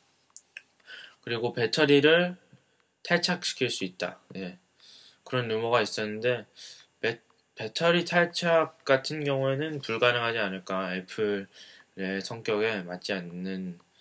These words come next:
예, 저야 물론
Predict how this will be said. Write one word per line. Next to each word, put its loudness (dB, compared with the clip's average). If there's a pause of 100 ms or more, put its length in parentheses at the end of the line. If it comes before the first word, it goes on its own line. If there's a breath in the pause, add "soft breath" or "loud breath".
(640 loud breath)
예, -4 (680)
저야 6 (140)
물론 2